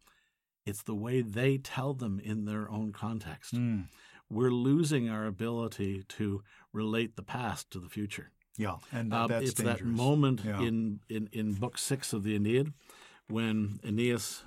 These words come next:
Speaker 1: and his father Anchises, uh, enter Elysium, and there's a valley, and there's a, be-, a green valley, and Aeneas looks over and says, "I see all the people on this side of this hill, and those are all my ancestors." And he says, "Yes," says Anchises.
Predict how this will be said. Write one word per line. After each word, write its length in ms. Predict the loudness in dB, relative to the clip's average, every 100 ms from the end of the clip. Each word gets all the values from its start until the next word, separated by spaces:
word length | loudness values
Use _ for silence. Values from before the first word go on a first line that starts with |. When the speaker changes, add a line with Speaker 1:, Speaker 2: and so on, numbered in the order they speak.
| -8
Speaker 1:
and 120 | -4
his 120 | -4
father 360 | -2 -2 -2 -2
Anchises, 680 | -4 -2 -2 0 0 -2 -8 -20 -20 _ -10
uh, 100 | -8
enter 300 | -4 -2 0
Elysium, 600 | 0 0 0 -2 -2 -4 -8 _ _ _ _ -4
and 380 | -2 0 0
there's 300 | -2 -2 -2
a 60 | -2
valley, 540 | 0 4 4 2 -4 -10 -14 -20 -20 -8
and 240 | -4 -2 -2
there's 140 | -4
a, 120 | -4
be-, 460 | -8 -8 -8 -8 -10 -10 -10 -10 -12
a 60 | -12
green 300 | -4 -4 -4
valley, 360 | -6 -6 -8 -10 -20 -20 _ _
and 440 | -2 0 0 -2 -8 -18 -20 -14 -14 -8
Aeneas 360 | -2 2 2 0
looks 200 | -4 -2
over 160 | -2
and 80 | -2
says, 180 | -4 -6
"I 140 | -4 -2
see 200 | 0 -2
all 120 | -2
the 80 | -4
people 280 | -4 -2 -2
on 80 |
this 160 | 0 0
side 260 | -2 -6 -8
of 280 | -10 -6
this 220 | -2 -2 -2
hill, 280 | -6 -8 -12 -20 _ _ _
and 140 | 0 2
those 200 | 4 2
are 100 | 2
all 120 | 0
my 180 | 0 0
ancestors." 680 | 0 0 -2 -4 -6 -12 -10
And 80 | -6
he 60 |
says, 220 | -6 -4
"Yes," 240 | -2 -4 -4
says 300 | -8 -8 -8
Anchises. 640 | -8 -8 -8 -8 -10